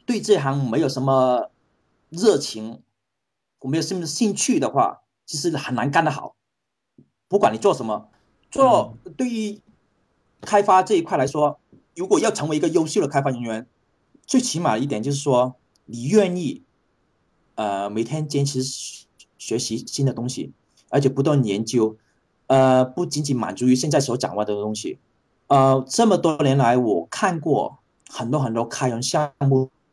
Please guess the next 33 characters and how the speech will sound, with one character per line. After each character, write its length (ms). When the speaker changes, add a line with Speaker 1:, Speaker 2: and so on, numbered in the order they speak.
Speaker 1:
的 220
代 200
码， 240
优 160
秀 160
的 260
或 100
者 320
不 80
大 80
好 240
的， 160
或 120
者 60
现 240
实 100
工 160
作 100
中 160
遇 100
到 120
过 180
的。 160
其 140
实 100
我 140
觉 120
得， 220
怎 100
么 80
来 60
说 140
呢？ 220